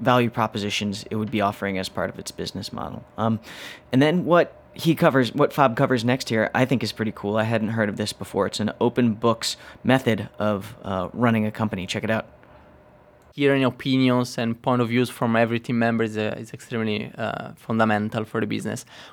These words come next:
Speaker 2: We actually run our business in, uh, uh, with open book management. So, uh, we are based our, uh, si-, business in, on three pillars,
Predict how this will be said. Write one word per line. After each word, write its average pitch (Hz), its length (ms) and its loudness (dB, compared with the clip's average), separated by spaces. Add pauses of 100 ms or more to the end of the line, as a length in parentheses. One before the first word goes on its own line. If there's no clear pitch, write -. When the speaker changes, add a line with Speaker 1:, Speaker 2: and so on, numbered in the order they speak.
Speaker 2:
We 143 80 4
actually 190 360 4
run 135 280 4
our 127 200 4
business 123 480 -4
in, 117 240 0
uh, 110 260 0 (300)
uh, 110 160 0
with 117 200 0
open 135 320 2
book 147 200 -2
management. 165 540 -2 (280)
So, - 240 -2 (600)
uh, 107 160 -8
we 135 200 4
are 147 40 8
based 160 280 2
our, 135 260 4 (260)
uh, 123 200 0
si-, 139 320 -6
business 135 480 -4
in, 120 160 0
on 120 240 -2
three 131 180 -2
pillars, 135 580 0